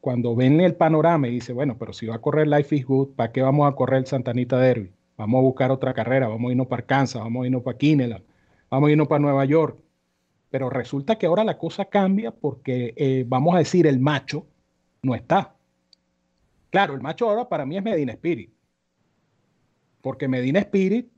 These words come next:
eh, o sea, a mí me llevan a un tribunal, pero yo la, la, la, como decía el, el, el gran comentarista Carlito González, "A, a mí me llevan por un, <laughs> un tribunal", decía Carlito González.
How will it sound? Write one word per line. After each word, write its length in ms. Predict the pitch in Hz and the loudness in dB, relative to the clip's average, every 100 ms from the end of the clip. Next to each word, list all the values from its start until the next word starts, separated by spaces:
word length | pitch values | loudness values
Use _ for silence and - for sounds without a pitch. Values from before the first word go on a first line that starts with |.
| _ _ | _ _
eh, 580 | - 123 117 107 104 110 | -10 -8 -8 -8 -12 -16
o 40 | 107 | -10
sea, 160 | - | -6
a 40 | 123 | -4
mí 140 | 120 | -2
me 140 | 127 165 | 2 4
llevan 180 | 180 | 6
a 40 | 185 | 4
un 140 | 175 | 2
tribunal, 440 | - 190 139 160 139 | 2 4 4 2 0
pero 160 | 117 | -4
yo 160 | 104 117 | -4 -4
la, 160 | 143 151 | -2 -2
la, 300 | 131 120 117 | -2 -4 -6
la, 380 | 117 107 104 - - | -8 -10 -12 -14 -10
como 220 | 107 104 | -6 -4
decía 240 | - 135 | 2 2
el, 280 | 143 165 - - - - - | 4 0 -4 -10 -20 -20 -4
el, 360 | 151 135 120 135 | 0 0 -2 -4
el 180 | 120 | -2
gran 220 | 117 123 135 | 2 2 4
comentarista 640 | 156 147 131 120 123 139 | 4 4 2 0 0 0
Carlito 380 | 139 127 123 147 | 0 0 0 -2
González, 360 | 127 135 131 120 | 0 -2 -2 -4
"A, 80 | 135 | -4
a 20 | |
mí 140 | 135 | 0
me 120 | 165 180 | 2 4
llevan 220 | 180 185 | 4 2
por 120 | 156 | 0
un, 160 | 160 147 | -2 -4
<laughs> 120 | - | 0
un 140 | 202 147 | 0 2
tribunal", 440 | 170 143 127 131 | 0 0 -2 -4
decía 260 | 117 127 127 | -6 -6 -4
Carlito 380 | 131 120 123 | -4 -4 -6
González. 420 | 123 113 110 104 | -6 -6 -8 -10